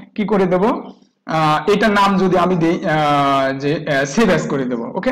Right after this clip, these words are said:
এটা একটা নাম দেব, আহ, তাহলে আমি এটা দেব হচ্ছে red cursor, আর ই ডি, red, এস ও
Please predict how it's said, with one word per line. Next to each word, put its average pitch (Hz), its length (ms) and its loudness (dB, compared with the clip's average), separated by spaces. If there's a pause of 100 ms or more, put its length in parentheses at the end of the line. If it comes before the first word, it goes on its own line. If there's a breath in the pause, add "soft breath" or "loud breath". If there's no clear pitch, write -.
এটা 196 240 2
একটা 180 300 -4
নাম 165 320 0
দেব, 139 140 -2 (500 loud breath)
আহ, 143 300 -4
তাহলে 170 180 0
আমি 165 200 0 (120)
এটা 170 220 -4
দেব 165 200 -2
হচ্ছে 170 460 -2
red 185 580 0
cursor, 156 500 -4 (1040)
আর 156 280 -2
ই 156 100 0
ডি, 139 260 -2
red, 185 640 -2 (1600)
এস 175 280 -4
ও 170 380 -4